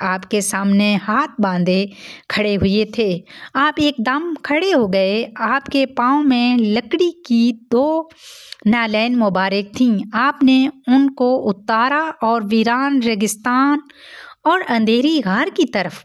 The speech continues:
फेंका। अक्ल हैरान रह जाती है इस कारनामे को देखकर। ऐसा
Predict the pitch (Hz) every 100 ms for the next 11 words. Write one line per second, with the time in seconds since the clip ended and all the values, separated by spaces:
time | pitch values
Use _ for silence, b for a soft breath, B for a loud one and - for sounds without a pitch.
0 | - 196 185 165 165 - 302 - - 359
1 | - 214 220 320 359 240 180 185 156 156
2 | 175 160 165 175 B B B B 277 -
3 | - 269 247 208 220 247 294 269 220 170
4 | 180 247 240 - 175 185 220 226 -